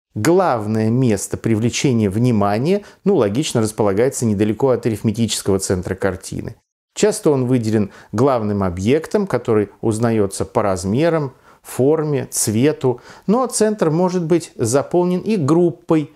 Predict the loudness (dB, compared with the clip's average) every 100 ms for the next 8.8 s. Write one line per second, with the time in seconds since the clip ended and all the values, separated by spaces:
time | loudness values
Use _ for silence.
0 | _ -4 -2 0 2 2 2 -2 -2 0
1 | 0 -2 -2 -4 -2 -2 0 0 2 2
2 | 2 2 0 -4 -20 -18 -8 0 0 0
3 | -2 -4 -2 0 2 0 -2 -6 _ _
4 | _ 0 2 0 2 2 2 -2 -4 -4
5 | 0 2 0 0 -2 -2 -4 -2 0 0
6 | 0 -4 -4 _ _ _ -4 0 2 2
7 | 0 0 -2 -2 -2 2 2 0 -2 -4
8 | -6 -4 0 2 0 0 0 0